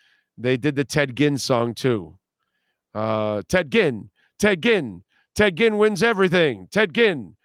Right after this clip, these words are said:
Ted Ginn. Uh, what's the name of, uh, oh, man, I forgot the name of that band that they, um, that they did the, uh, the Chad Henne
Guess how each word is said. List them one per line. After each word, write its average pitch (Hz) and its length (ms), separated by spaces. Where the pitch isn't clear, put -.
Ted 208 220
Ginn. 170 480
Uh, 135 300
what's 147 200
the 160 60
name 151 200
of, 131 220
uh, 110 380
oh, 160 480
man, 135 560
I 120 120
forgot 131 300
the 135 80
name 127 180
of 127 80
that 120 240
band 113 600
that 120 240
they, 120 300
um, 107 720
that 120 160
they 123 160
did 123 200
the, 120 260
uh, 101 500
the 110 120
Chad 120 260
Henne 120 360